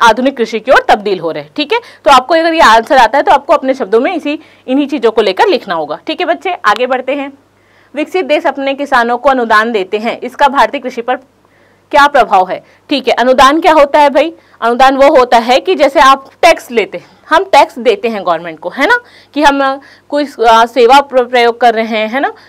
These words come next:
या हमारी इनकम अच्छी है, तो क्या करते हैं, हम गवर्नमेंट को टैक्स देते हैं। उसी प्रकार क्या होती है, हम कुछ उत्पादन करते हैं, तो क्या होती है, उसको सुरक्षित करने के लिए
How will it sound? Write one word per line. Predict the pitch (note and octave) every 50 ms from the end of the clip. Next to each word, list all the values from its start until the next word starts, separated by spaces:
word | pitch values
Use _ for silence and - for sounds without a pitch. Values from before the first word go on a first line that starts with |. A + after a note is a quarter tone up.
| _ _
या | A3+ A#3+
हमारी | C4+ B3+ C4 C4+ C4 D4
इनकम | C4 - B3+ C4 B3+ C#4 C#4+ C#4+
अच्छी | C4+ C#4 - - C#4+
है, | C#4
तो | C#4 D#4
क्या | D#4+ F#4+ F4
करते | F#4 - E4 C4 E4
हैं, | E4 E4
हम | E4 D4+
गवर्नमेंट | B3+ B3+ B3 B3 C4+ C#4 C#4
को | E4+
टैक्स | G4 - _ - C4 B3+ - G3
देते | F#3 E3+ - E3
हैं। | D3+ D#3 C#3+ _ _ _ _ _ - -
उसी | C#4+ C#4+ - G4+
प्रकार | A4+ A4 F#4+ D#4+ - - B3+ A#3+ A#3+ C4
क्या | C4+ - E4+ D4+
होती | C4+ A#3 A#3 B3+ C#4+
है, | E4 E4+
हम | F3+ C4+ C4+ D4 D#4
कुछ | D#4 F#4 F4+ D#4+
उत्पादन | - - D4 B3 A3+ A3 C4+ G4
करते | G#4+ G#4 D4+ B3 B3 A#3+ G#3+
हैं, | G#3 F#3+ G3 F#3+ A3 B3+ - _ - _ _ _
तो | D4+
क्या | D4+ - F#4+ E4+
होती | E4+ F4 F4+ E4 E4+ D4 D4
है, | E4+ E4+
उसको | D#4 D4 C#4 - - D#4+
सुरक्षित | D#4+ D4+ C#4+ C4+ C4 - - B3 C#4 -
करने | E4+ C#4 C4 A#3 A3
के | A3 A#3+
लिए | A3 G#3+ G#3+ G#3+ G#3+ A3+ B3+